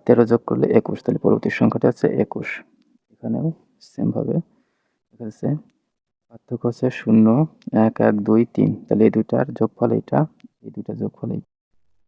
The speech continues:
তাহলে পার্থক্য দুইটির যোগফল হচ্ছে পাঁচ এবং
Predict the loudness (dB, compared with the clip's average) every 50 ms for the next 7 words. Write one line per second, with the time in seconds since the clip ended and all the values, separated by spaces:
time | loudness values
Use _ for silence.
0 | _ _ _ _ _ _ _ _ -20 -20 _ _ _ _ _ -16 -10 -6 -6 0
1 | 4 4 2 2 2 -10 _ -6 0 0 0 0 0 -6 -8 -6 -4 -6 -6 -6
2 | -10 -8 -6 -4 -4 -4 -6 _ -12 -10 -6 -4 -4 -4 -4 _ _ _ _ _
3 | _ _ -4 0 2 2 2 2 0 -4 -20 -20 _ _ _ _ _ _ _ _
4 | _ _ _ _ _ _ _ _ _ _ _ _ _ _ _ _ _ _ -12 -6
5 | -2 2 2 4